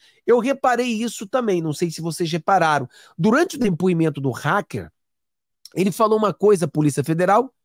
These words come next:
e falou outra coisa na C P M I. Se nós tivéssemos um líder da C P M I ali, o, o presidente da Câmara, que realmente tivesse culhão, esse cara teria sido preso na spot, teria dado uma ordem de prisão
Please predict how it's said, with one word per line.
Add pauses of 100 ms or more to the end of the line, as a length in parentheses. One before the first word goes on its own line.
(300)
e
falou
outra
coisa
na
C
P
M
I. (760)
Se
nós
tivéssemos
um
líder
da
C
P
M
I
ali, (160)
o, (140)
o
presidente
da
Câmara, (280)
que
realmente
tivesse
culhão, (540)
esse
cara
teria
sido (140)
preso
na
spot, (340)
teria
dado
uma
ordem
de
prisão